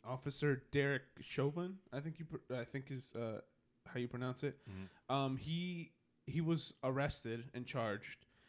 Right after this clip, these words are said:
Speaker 1: uh, which is obviously something they had to do at this point.
Speaker 2: Mm-hmm.
Speaker 1: Um, but he only got a third degree murder, a third degree murder charge, and manslaughter, which is basically nothing.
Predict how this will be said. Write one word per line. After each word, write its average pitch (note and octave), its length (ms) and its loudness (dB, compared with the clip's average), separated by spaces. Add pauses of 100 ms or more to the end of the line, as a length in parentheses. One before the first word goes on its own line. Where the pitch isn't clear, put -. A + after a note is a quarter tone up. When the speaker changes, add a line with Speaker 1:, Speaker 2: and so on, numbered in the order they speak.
(400)
Speaker 1:
uh, G#2 160 4
which A2+ 260 -2
is C3+ 160 2
obviously B2+ 460 2
something B2+ 380 -2
they G#2 120 0
had A2+ 240 0
to G#2 80 -6
do A2 180 2
at F#2+ 80 -2
this F#2 160 -8
point. E2+ 400 -8
Speaker 2:
Mm-hmm. F2+ 400 -8
Speaker 1:
Um, A#2 280 4
but B2+ 160 4
he E3 260 2
only D3 300 0
got B2+ 400 2 (100)
a - 60 -12
third D3 240 2
degree C#3+ 220 0
murder, A2 440 0 (160)
a A#2 80 -2
third C#3+ 200 2
degree C#3+ 200 0
murder A#2+ 260 0
charge, G2+ 440 -4
and A2+ 100 -6
manslaughter, G2 580 -10 (440)
which C3+ 280 0
is A#2 500 -4 (840)
basically C3+ 420 2
nothing. D2 300 -12